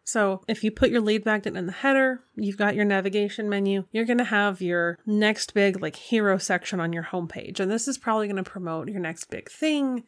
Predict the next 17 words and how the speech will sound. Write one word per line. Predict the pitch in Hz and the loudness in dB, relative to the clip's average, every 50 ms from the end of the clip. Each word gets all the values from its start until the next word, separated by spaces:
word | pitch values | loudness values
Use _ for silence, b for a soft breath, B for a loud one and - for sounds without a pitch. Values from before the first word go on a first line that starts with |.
| _ - | _ -2
or | 202 185 175 170 165 165 175 170 156 160 _ _ | 0 0 2 2 2 2 2 0 -2 -4 _ _
maybe | 190 185 175 165 170 | -8 -6 -4 -4 -4
it's | 165 165 - | -4 -6 -8
your | - 175 | -8 -6
shop, | - - - 254 240 233 226 220 - - - | -4 -2 2 4 4 6 4 4 2 -2 -2
whatever | 214 202 208 226 247 254 262 | 0 2 4 4 4 4 4
you're | 247 233 233 220 214 208 202 180 B B B | 4 4 4 4 4 4 2 -2 B B B
working | - 208 202 202 - 196 185 | -4 -4 -2 -2 0 0 0
on | 180 180 | 0 0
growing. | 175 175 175 175 160 147 101 - 202 - - | 0 0 2 2 2 0 -2 -4 -8 -8 -2
But | 208 214 214 202 196 - - - - | 2 4 4 4 4 2 0 -4 -4
another | 208 208 208 208 226 240 | -2 0 2 4 2 2
thing | 226 240 240 220 220 | 2 2 0 2 0
you | 220 | 0
can | 208 - 214 202 | -2 -2 0 2
do | 202 208 202 196 | 4 6 6 6
is | 196 190 185 - - | 4 2 0 -4 -8